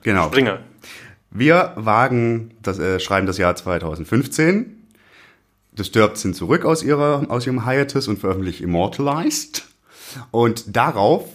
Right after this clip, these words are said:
Speaker 1: ist ein Song, der diese Band in ganz andere Sphären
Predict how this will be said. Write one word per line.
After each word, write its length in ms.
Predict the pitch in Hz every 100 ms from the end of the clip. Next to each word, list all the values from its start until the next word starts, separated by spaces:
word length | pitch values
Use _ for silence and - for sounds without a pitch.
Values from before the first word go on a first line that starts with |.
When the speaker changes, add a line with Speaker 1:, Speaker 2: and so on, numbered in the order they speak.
| - _ _ -
Speaker 1:
ist 320 | 120 - - _ _ _ _ -
ein 260 | 104 113
Song, 540 | 120 - 101 135 214 - _ _ _ _ _ _ _ _ _ _ -
der 520 | 110 123 131 131 135
diese 360 | - 117 110 98
Band 580 | 101 98 107 139 - - _ _ _ _ _ _ -
in 260 | 113 98
ganz 280 | - 107 -
andere 200 | 85 82
Sphären 600 | - 87 82 80 78 78